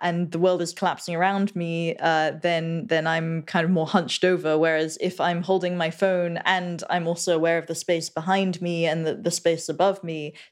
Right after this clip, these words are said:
then I sort of naturally, uh, expand to fill out that space, like, physically." I thought, "Oh, that, that's neat." Uh, and then, and then there was, so that was one of the exercises, and,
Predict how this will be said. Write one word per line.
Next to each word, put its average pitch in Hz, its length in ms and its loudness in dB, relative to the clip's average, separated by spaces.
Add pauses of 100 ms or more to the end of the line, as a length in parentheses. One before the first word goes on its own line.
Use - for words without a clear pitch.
then 175 100 2
I 170 80 0
sort 170 200 -2
of 156 80 -2
naturally, 165 840 0
uh, 156 240 2
expand 170 440 -2
to 160 100 -12
fill 156 180 -4
out 170 220 0
that - 180 -6
space, - 400 -6 (100)
like, - 220 -12
physically." 170 600 -4 (240)
I 185 60 -2
thought, 226 180 0
"Oh, 220 100 4
that, 220 180 0
that's 208 200 -2
neat." 170 420 -8 (500)
Uh, 170 420 2
and 180 160 0
then, 170 380 0
and 170 120 0
then 170 120 0
there 160 100 2
was, 165 160 0 (100)
so 165 160 0
that 165 140 2
was 160 240 -4
one 156 200 -2
of 151 100 -10
the 156 140 0
exercises, 151 840 -2 (120)
and, 156 500 -2